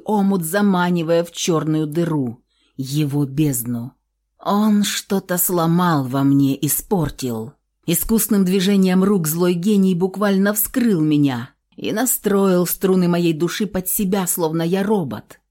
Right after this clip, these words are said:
которого можно запрограммировать так, как ему вздумается, соединив необходимые ему проводки, нервные окончания.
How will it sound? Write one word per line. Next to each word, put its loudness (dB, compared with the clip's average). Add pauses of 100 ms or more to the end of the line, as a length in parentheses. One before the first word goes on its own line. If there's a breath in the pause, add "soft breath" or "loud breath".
(200)
которого 0
можно 2
запрограммировать 0
так, -4
как -8
ему -2
вздумается, -4 (220)
соединив 2
необходимые 0
ему 0
проводки, -4
нервные 0
окончания. -4